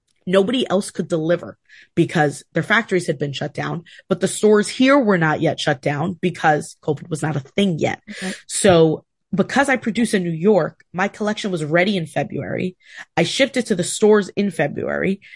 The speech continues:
Speaker 1: They were dying to have my stuff because they didn't have anything new in store. Like, they were, they,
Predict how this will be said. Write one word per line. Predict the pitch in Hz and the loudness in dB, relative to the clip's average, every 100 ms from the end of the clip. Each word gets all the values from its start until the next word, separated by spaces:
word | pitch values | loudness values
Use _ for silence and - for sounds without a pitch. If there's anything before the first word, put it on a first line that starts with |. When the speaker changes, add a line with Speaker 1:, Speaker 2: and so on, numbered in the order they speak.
| - | 0
Speaker 1:
They | 214 | 2
were | 214 220 185 - | 4 2 0 -2
dying | 170 196 254 262 226 | -2 2 2 2 -2
to | - | -4
have | 165 - 233 170 | -6 -2 -2 0
my | 165 | -4
stuff | 165 - - 226 165 - - | -4 -6 0 0 0 -6 -8
because | 190 202 | -6 -2
they | 175 | -2
didn't | 170 233 | -2 -2
have | 196 180 - | -2 -2 -4
anything | 254 233 220 214 175 | -4 -2 -2 -2 -2
new | 175 214 190 165 _ _ _ _ | 2 4 4 0 _ _ _ _
in | - 220 | 0 0
store. | - - 254 214 - | 0 2 4 4 2
Like, | 202 180 175 | 2 2 2
they | 185 | 2
were, | 175 185 | 2 -2
they, | - 190 | -2 -2